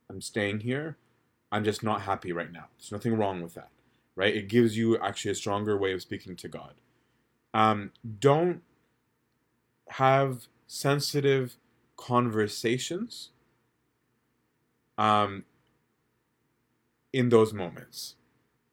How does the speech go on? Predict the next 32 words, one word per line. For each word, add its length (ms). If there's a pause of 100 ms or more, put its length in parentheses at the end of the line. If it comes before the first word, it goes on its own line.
(760)
right? 300
So, 140
for 120
example, 640 (1200)
this 160
is 240 (100)
an 220 (560)
unrelated 400
example, 420
but 140
it, 120
it 120
serves 360
the 80
point. 300 (800)
Um, 460 (560)
with 280
Eucharist 520
and 160
covid, 420
et 120
cetera, 400 (240)
some 160
people 140
are 100
saying, 280
"Oh, 220
give 320
communion 480
in 80
the 100
hand." 420